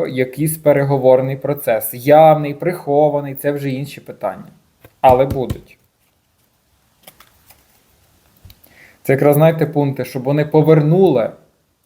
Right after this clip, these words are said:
і пішли геть Херсонської області, Запорізької області. Нарешті звільнили атомну Запорізьку, Енергодар.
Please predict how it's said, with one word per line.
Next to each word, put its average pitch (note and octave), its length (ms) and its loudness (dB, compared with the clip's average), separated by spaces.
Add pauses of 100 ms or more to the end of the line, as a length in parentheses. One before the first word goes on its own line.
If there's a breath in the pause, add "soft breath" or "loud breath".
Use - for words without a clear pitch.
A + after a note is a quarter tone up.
(140)
і D3 80 -2
пішли D3 360 -2
геть B2+ 300 2
Херсонської C#3+ 760 -4
області, - 380 -12 (640 soft breath)
Запорізької C#3+ 800 -2
області. A#2 600 -8 (720)
Нарешті D3+ 480 2
звільнили C#3+ 760 -4
атомну C#3 460 0
Запорізьку, B2 760 -12 (120)
Енергодар. C3+ 840 2